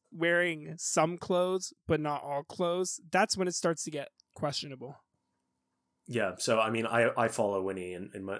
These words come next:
Speaker 2: many of my sartorial decisions,
Speaker 1: Oh,
Speaker 2: let's say.
Speaker 1: yes.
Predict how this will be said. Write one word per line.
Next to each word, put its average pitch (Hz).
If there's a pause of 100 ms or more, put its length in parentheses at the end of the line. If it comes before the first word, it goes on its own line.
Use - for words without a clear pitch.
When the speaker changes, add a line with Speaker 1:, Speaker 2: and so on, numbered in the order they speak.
Speaker 2:
many 95
of 90
my 87 (1040)
sartorial 104
decisions, 98 (200)
Speaker 1:
Oh, 175
Speaker 2:
let's 170
say. 151
Speaker 1:
yes. 139